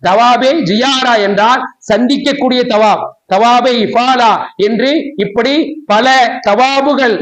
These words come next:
அந்த முதல் தவாபுக்கு சொல்லப்படும். இரண்டாவது தவாப் இருக்கின்றது. பெருமக்களை, பிறை பத்து அன்று, துல்ஹஜ் அன்று, பிறை பத்து அன்று செய்யக்கூடிய ஹஜ்ஜுடைய தவாபாக இருக்கிறது.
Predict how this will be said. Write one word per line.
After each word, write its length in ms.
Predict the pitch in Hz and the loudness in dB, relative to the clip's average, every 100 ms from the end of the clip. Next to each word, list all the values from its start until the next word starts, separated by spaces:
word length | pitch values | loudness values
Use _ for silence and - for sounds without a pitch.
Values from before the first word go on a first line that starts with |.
| 113 | -6
அந்த 240 | - 185 196 | -6 -4 -2
முதல் 400 | 196 220 285 285 | 0 0 0 -2
தவாபுக்கு 600 | 233 247 254 240 240 233 | -2 0 0 0 -2 -4
சொல்லப்படும். 580 | 220 214 208 208 196 175 - _ | -2 -2 -2 0 -2 -4 -10 _
இரண்டாவது 640 | - 214 247 269 254 247 208 | -4 0 0 -2 -2 -2 -2
தவாப் 400 | 226 202 226 202 | 0 2 2 2
இருக்கின்றது. 800 | 202 202 196 180 185 247 240 - - | -2 -2 -2 -2 -2 -2 -4 -8 -8
பெருமக்களை, 800 | - 220 220 220 214 196 170 185 - _ _ _ _ _ _ _ | -2 0 0 0 0 0 -4 -8 -18 _ _ _ _ _ _ _
பிறை 320 | 196 220 277 | -4 0 0
பத்து 380 | 277 247 240 240 | 0 -2 -2 -2
அன்று, 600 | 254 247 214 160 - - - | -2 0 -2 -4 -8 -8 -2
துல்ஹஜ் 420 | 247 233 233 185 | 0 0 0 0
அன்று, 420 | 214 202 233 285 233 285 | -2 -2 -2 -4 -6 -8
பிறை 280 | - 220 277 | -2 0 0
பத்து 360 | 269 302 302 330 | 0 -2 0 0
அன்று 280 | 262 247 - | 0 0 -2
செய்யக்கூடிய 800 | 214 226 226 208 208 226 277 - - 208 | -2 -2 -2 0 0 0 -2 -4 -6 -4
ஹஜ்ஜுடைய 560 | 208 175 285 277 254 | -2 0 0 0 0
தவாபாக 640 | 254 214 220 214 208 208 202 | 0 2 2 2 2 2 0
இருக்கிறது. 640 | 196 202 180 165 135 | 0 -2 -2 -2 -4